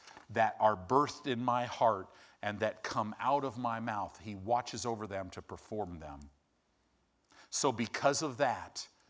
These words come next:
Hebrews chapter ten, verse twenty-three,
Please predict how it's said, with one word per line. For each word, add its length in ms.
Hebrews 480
chapter 380
ten, 480
verse 280
twenty-three, 920